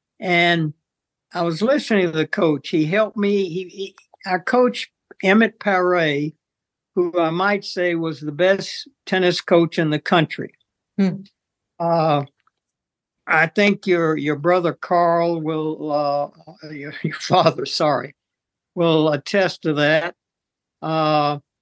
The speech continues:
Speaker 1: and, uh, he helped me. He helped me, uh, quite a bit. And I remember this fellow, the number one junior, I couldn't get a game from him. And, uh, in about November,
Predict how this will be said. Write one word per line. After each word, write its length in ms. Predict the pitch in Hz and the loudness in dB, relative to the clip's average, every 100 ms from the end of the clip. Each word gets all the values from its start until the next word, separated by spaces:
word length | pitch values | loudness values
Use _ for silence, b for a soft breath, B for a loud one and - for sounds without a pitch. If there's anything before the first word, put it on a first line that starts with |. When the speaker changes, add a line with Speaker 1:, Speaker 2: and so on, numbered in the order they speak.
| _ _ _ _ _ _ _ | _ _ _ _ _ _ _
Speaker 1:
and, 600 | 175 175 180 180 175 160 - | -2 2 2 2 -2 -6 -10
uh, 500 | 185 180 175 165 160 165 _ _ _ _ _ _ _ _ _ _ | -2 2 2 2 0 -6 _ _ _ _ _ _ _ _ _ _
he 340 | - 170 220 196 | -10 -4 0 2
helped 320 | 233 269 - | 2 0 -2
me. 200 | 151 131 | -10 -10
He 240 | 135 170 | -4 0
helped 240 | 180 214 196 | 2 2 0
me, 420 | 190 185 175 165 | 2 4 2 2
uh, 200 | 165 151 | 0 0
quite 300 | - 208 214 | 0 0 0
a 60 | |
bit. 340 | 185 247 226 - - _ _ _ _ | 0 0 0 -2 -14 _ _ _ _
And 400 | 175 180 180 170 _ _ _ | -2 0 0 -2 _ _ _
I 120 | - 190 | -6 -2
remember 400 | 214 240 220 196 | 0 0 0 0
this 200 | 190 - | 0 -2
fellow, 380 | 226 220 208 | -2 0 0
the 100 | 175 | -2
number 320 | 175 214 214 202 | -2 -2 -2 -2
one 240 | 196 175 | -2 -4
junior, 360 | 156 262 240 175 | -4 -4 0 -2
I 40 | |
couldn't 280 | 160 208 202 | 0 0 2
get 160 | 196 185 | 0 0
a 40 | |
game 440 | 160 240 277 240 | 0 0 2 0
from 260 | - 165 139 | -2 -6 -4
him. 180 | 123 - _ _ _ _ - | -8 -12 _ _ _ _ -8
And, 440 | 180 185 185 175 - | -2 2 2 0 -2
uh, 460 | 190 175 175 170 165 _ _ _ _ - | 0 2 2 0 -4 _ _ _ _ -6
in 160 | 185 | 0
about 420 | 180 170 240 240 | 0 2 0 0
November, 800 | 170 180 175 143 226 294 226 175 | 0 0 0 0 0 2 2 0